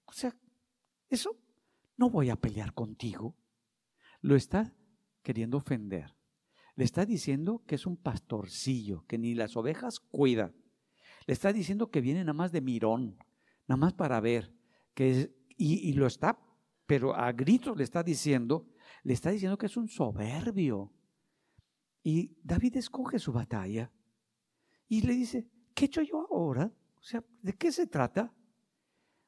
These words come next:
¿No es esto puro hablar?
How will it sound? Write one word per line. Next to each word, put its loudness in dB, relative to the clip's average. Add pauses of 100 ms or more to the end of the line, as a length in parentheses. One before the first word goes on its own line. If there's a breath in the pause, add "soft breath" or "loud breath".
(120)
¿No 8
es 4
esto 4 (1120)
puro 8
hablar? -2